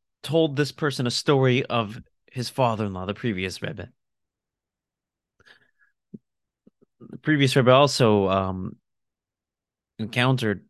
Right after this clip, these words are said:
particular, uh, so, somebody asked him for some sort of business advice. You don't usually ask rabbis for business advice unless they're really, really holy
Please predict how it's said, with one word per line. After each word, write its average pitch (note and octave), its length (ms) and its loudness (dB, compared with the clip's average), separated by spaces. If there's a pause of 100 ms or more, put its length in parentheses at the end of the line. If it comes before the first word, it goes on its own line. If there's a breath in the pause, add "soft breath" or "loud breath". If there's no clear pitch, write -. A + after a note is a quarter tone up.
(600)
particular, G#2+ 640 -2
uh, F#2+ 260 2 (1200)
so, D#3 220 -2
somebody C#3+ 300 4
asked C3 240 2
him B2 100 -2
for A#2+ 80 -4
some C3 140 -2
sort B2+ 160 0
of G#2 120 -2
business G#2+ 300 -2
advice. F#2+ 680 -10 (2000)
You - 120 -4
don't G3 160 2
usually E3 320 6
ask D#3 240 4
rabbis B2+ 460 6
for A2+ 140 -6
business A#2 400 -2
advice F#2+ 420 -8
unless A2+ 300 -8
they're A2+ 120 -2
really, A2+ 280 0
really A2 220 0
holy A2 380 -2